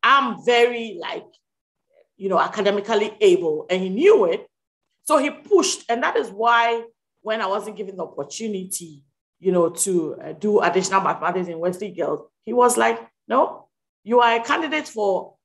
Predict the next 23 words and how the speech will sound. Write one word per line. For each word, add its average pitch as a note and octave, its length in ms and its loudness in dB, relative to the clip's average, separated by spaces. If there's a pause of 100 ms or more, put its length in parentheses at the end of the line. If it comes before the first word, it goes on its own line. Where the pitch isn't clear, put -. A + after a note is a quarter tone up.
(160)
a D#3 180 0
one E3+ 480 0
in G3 160 -16
Admath, F#3 520 -4
and G#3+ 120 -10
you C4+ 100 -8
will C#4+ 120 -8
do F#4+ 200 0
it." - 140 0 (380)
And C4 180 0
I G#3+ 140 0
did F4 180 2
it, F4 180 0
and E3+ 120 -6
I D#3 80 -8
got D3+ 160 -6
a D#3+ 60 -4
one. B3+ 300 0
So D#4+ 280 2 (260)
he D4+ 140 2
believed D4+ 680 4
in A3+ 260 -6
me B3+ 340 -6